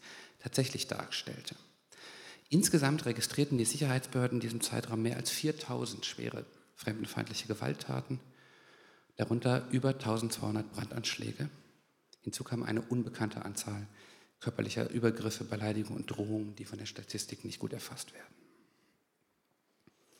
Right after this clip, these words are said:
Im Abstand von drei Jahrzehnten findet diese Zeit der Brandanschläge als die dramatischste Phase der Eskalation rechter Gewalt in der deutschen und europäischen Nachkriegsgeschichte nun endlich größere Aufmerksamkeit.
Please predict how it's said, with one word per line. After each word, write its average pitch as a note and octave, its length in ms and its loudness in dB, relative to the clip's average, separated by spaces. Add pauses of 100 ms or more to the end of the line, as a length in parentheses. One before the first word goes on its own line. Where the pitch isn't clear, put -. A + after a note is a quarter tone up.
(880)
Im E3+ 120 -6
Abstand - 320 2
von C#3 140 2
drei A#2+ 160 2
Jahrzehnten D#3+ 600 4
findet D#3 360 2
diese A2+ 180 -2
Zeit A#2+ 340 2
der G#2+ 80 0
Brandanschläge B2+ 920 2 (340)
als - 240 2
die A2+ 180 -2
dramatischste A2 760 0
Phase G2+ 640 -2 (400)
der - 80 -2
Eskalation A#2 580 0
rechter A2 280 -2
Gewalt A#2+ 440 0
in - 120 -4
der G2+ 80 -2
deutschen A#2 400 0
und - 80 -4
europäischen A2+ 500 -2
Nachkriegsgeschichte A#2 880 -4 (760)
nun B2+ 120 8
endlich B2 360 2
größere G2+ 460 0
Aufmerksamkeit. - 920 -10